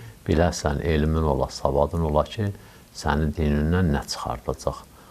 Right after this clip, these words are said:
Hansı işləri görsən, dinindən çıxarsan, hansı işləri görsən, dinində neynəyərsən, sabit qalasan. İnsanın həyatı dinlə bağlıdır, insanın dünyaya gəlməsi dininə görədir. Allah Taala insanı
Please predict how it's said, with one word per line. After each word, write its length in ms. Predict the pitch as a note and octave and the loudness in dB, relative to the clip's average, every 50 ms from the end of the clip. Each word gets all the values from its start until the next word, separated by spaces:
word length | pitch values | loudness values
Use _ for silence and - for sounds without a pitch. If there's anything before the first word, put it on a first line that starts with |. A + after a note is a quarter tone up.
| - - | -20 -20
Hansı 420 | - - E2 D#2+ D2+ C#2+ - - F#2 | -4 0 2 2 2 0 0 0 0
işləri 460 | D#2+ - - - E2 D2+ D2 D2+ C#2 | 0 0 0 2 2 4 4 2 2
görsən, 460 | D2 D2 D2+ - - - D2+ D2 C#2 C2 | 0 0 0 0 -2 -2 -2 -2 0 0
dinindən 560 | - D2 C#2+ C#2+ D2 D2+ D#2 E2 F2+ F#2 F2 | 0 0 0 0 0 0 2 2 2 2 0
çıxarsan, 640 | - - - - F2+ E2 - - - F#2 F2 E2 D#2 | -2 -4 -2 0 0 0 0 -2 -4 -4 -2 -2 -2
hansı 400 | D#2+ D2+ - - - - - D#2+ | -2 -4 -4 -4 -6 -6 -4 -4
işləri 560 | D2+ C#2+ - - - C#2+ C#2+ D2 C#2+ C#2 - | -4 -4 -6 -10 -8 -4 -2 -2 -2 -2 -4
görsən, 480 | - - D2 D2 - - - G2+ G#2 G2 - - - - - - - - - - - - - | -2 -2 -2 -2 -2 -2 -2 0 0 -2 -4 -10 -16 -20 -20 -20 -20 -20 -20 -20 -20 -20 -8
dinində 560 | - - D2+ D2+ C#2 C#2 C#2 D2+ E2+ F2+ E2+ | -2 0 0 0 0 0 0 2 2 2 2
neynəyərsən, 640 | D#2+ D2+ D2 C#2+ C#2 C2 B1+ - - - D#2+ E2 E2+ | 2 2 0 0 -2 -4 -6 -8 -8 -6 -6 -6 -6
sabit 480 | - - - - - C3+ - - - - | -8 -6 -4 -2 -2 -2 -4 -8 -10 -10
qalasan. 520 | - - - - - - - - - - | -12 -10 -10 -10 -10 -14 -14 -14 -8 -2
İnsanın 520 | F2+ G2 F#2 - - G2+ F#2+ F#2+ F#2+ F#2 F2+ F#2 - - - - - - - - - - - - | 0 0 0 0 0 2 2 4 4 2 0 -2 -8 -14 -20 -20 -20 -20 -20 -20 -20 -20 -20 -10
həyatı 560 | - - F2+ F2+ F2+ F2 E2 D#2+ - - - - | 0 2 2 4 4 4 2 2 -2 -10 -14 -2
dinlə 380 | - F2+ E2+ E2 D#2+ D#2 D2+ D2+ D2 C#2 | 2 4 4 6 4 4 2 2 2 2
bağlıdır, 460 | C#2+ C2 C2 C2 C2 C2 C2 C#2+ C#2+ | 2 2 0 0 -2 -2 -4 -2 -4
insanın 600 | D2 C#2 - - - D2 D2 D2+ D#2+ D#2+ D2+ D2 | -4 -4 -4 -2 -2 0 0 0 0 0 -2 -2
dünyaya 480 | - E2 D2+ D2 C#2+ C#2 C#2 C#2 C#2+ | 0 0 2 2 2 2 0 0 -2
gəlməsi 680 | C#2+ - D2 C#2+ C#2 C#2 C#2 C2+ - - - - - E2 - - - - - - - - - - - | 0 0 0 0 0 0 -2 -4 -4 -8 -10 -8 -8 -8 -8 -8 -16 -20 -20 -20 -20 -20 -20 -20 -10
dininə 520 | - - D#2+ D#2 D2 D2 D2 D2+ D#2 D#2+ D2 | -2 0 2 2 4 2 2 4 2 2 2
görədir. 560 | C#2 C#2 C2+ C2+ C2+ C2 B1+ C2 C2 B1+ B1+ - - - - | 2 2 2 2 0 0 -2 -4 -6 -8 -8 -12 -18 -6 -2
Allah 260 | - C#2 C#2 C#2+ C#2 C2 | -2 0 0 -2 -4 -4
Taala 340 | - - D#2 D2+ D2 D2+ E2 | -2 0 2 2 2 2 0
insanı 480 | E2+ D#2+ - - - D#2 D#2 D#2 D#2 D#2 | 0 -4 -4 -2 -2 0 0 0 0 -2